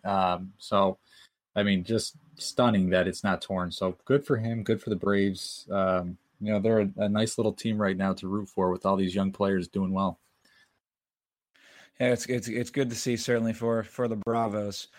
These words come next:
Speaker 2: Back out west to the, uh, pitching rotation that can't seem to stay healthy. Uh, another starter for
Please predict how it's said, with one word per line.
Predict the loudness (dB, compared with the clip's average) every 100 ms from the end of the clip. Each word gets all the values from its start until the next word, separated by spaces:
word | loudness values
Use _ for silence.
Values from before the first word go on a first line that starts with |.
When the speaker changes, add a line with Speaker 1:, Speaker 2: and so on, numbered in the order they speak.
| -20 -10 0
Speaker 2:
Back | 0 4
out | 2 4
west | 4 4 2 -4
to | -6 -4
the, | -4 -4 -4 -6 -10 _ -20 _ -12
uh, | -8 -6
pitching | -4 -4 -4 -4
rotation | -4 -2 -2 -2
that | -6
can't | -4 -4 -4
seem | -4 -4
to | -6
stay | -2 0
healthy. | 2 2 2 -4 -6 -10 -14
Uh, | -8 -6 -6
another | -4 -2 0 -2
starter | -6 0 2 2 0 -4 -10 _
for | -4 -2 -2 -4